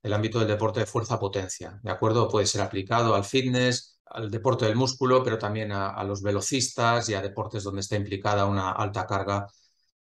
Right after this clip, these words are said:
de, de trabajo en anaerobia,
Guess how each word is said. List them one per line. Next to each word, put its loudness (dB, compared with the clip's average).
de, 0
de 0
trabajo 2
en -8
anaerobia, -2